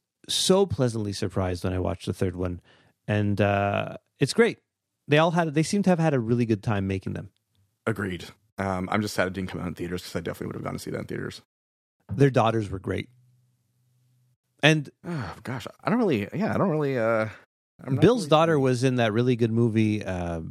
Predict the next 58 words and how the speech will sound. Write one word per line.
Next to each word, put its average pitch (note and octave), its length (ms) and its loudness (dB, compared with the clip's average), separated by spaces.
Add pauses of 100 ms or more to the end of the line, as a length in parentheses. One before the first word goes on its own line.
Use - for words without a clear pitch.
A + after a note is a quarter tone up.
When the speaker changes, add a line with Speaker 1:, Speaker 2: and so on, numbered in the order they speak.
(1400)
Speaker 1:
was A#2+ 160 2
it A2+ 100 -4
Till C#3 200 2
Death? A#2 400 -2
Or A#2+ 60 2
what D#3 80 4
was G#3 140 0
it G#3+ 80 0
called? B2 240 2
The A2 60 0
movie C#3 240 2
where C3+ 120 2
she B2+ 140 -2
was A#2+ 120 2
gonna B2 160 2
get A2+ 120 2
married A#2 480 2
and G#2+ 160 0
they G#2 60 4
play A#2 200 -4
hide D3+ 280 6
and C#3 100 -2
seek C#3+ 360 0
or G#2 100 2
Ready A#2+ 260 4
or A#2 60 2
Speaker 2:
Hide A#2 80 2
and A2 100 4
Speaker 1:
Not, G2 100 -4
Speaker 2:
Seek, B2 100 0
Speaker 1:
right? A#2+ 120 4
Speaker 2:
yeah. F2+ 160 -4 (140)
Speaker 1:
Ready D#3+ 220 8
or C#3 60 0
Not. G2+ 280 -4
Speaker 2:
Ready D#3+ 160 6
or D#3 60 6
Speaker 1:
That's - 20 2
what - 0 -
Speaker 2:
Not, A#2 80 4
Speaker 1:
it's - 120 -4
Speaker 2:
Ready G#2+ 140 0
or G2 40 0
Speaker 1:
called. - 20 -2
Speaker 2:
Not, G2+ 60 2
Speaker 1:
That C#3 60 8
Speaker 2:
yeah. C#3+ 40 8
Speaker 1:
was B2+ 120 2
a G#2 40 0
great G2 320 -2
movie. F2 320 -10 (540)
A F3+ 40 4
little E3 140 6
different A#2 340 0
from G2 160 -2
Bill F#2+ 140 2
and F2+ 80 -4
Ted's, F2 320 -6